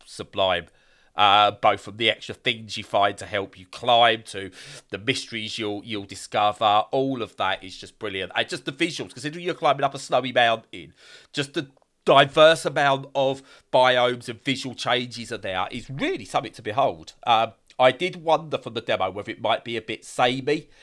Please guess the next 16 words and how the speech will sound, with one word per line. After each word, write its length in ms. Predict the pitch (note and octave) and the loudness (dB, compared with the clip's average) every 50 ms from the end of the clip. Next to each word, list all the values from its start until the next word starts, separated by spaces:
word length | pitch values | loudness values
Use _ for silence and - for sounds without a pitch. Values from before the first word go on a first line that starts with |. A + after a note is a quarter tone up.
| - - - - _ _ _ - | -20 -20 -20 -20 _ _ _ 4
um, 280 | A#2+ A2+ A2 A2+ A2 - | 6 8 8 6 4 2
and 220 | - A2+ A2+ A2 A#2+ | 0 0 0 0 -2
lose 480 | B2 B2+ B2+ B2 A#2 A#2 A2+ A2 - _ | -4 -4 -4 -4 -6 -8 -10 -12 -14 _
its 220 | - A#2 A2 - - | -12 -12 -10 -6 -6
impact. 600 | B2 B2 B2+ A#2 - G2 F2 F2+ - _ _ _ _ _ _ - | -6 -6 -6 -10 -10 -8 -8 -8 -8 _ _ _ _ _ _ -20
Not 200 | A#2 A#2 G#2+ G2 | -8 -4 -4 -4
a 60 | - - | -4 -6
chance. 520 | - F#2+ F2+ F2+ F2+ - - - - - _ _ | -8 -6 -6 -6 -8 -10 -16 -20 -20 -20 _ _
It 60 | - | -16
keeps 300 | - - B2 - - - | -8 -8 -8 -8 -8 -16
the 60 | - | -20
same 340 | - - - A#2 A2+ A2+ G#2+ | -12 -4 -2 -2 -2 -2 -4
impact 720 | G#2 G#2 G#2 - - G#2 G2+ G2 - - _ - - - - _ _ - B2+ _ _ _ _ _ _ _ - D#3 C3+ | -8 -8 -8 -10 -6 -2 -2 -2 -2 -6 _ -20 -20 -20 -20 _ _ -20 -20 _ _ _ _ _ _ _ -18 -18 -18
throughout 360 | - - B2+ A2 G2+ G#2 - | -12 -2 2 4 4 4 2
the 60 | - | -4
game. 300 | - - G2+ F#2+ F#2+ F2+ | -8 -6 -6 -6 -6 -8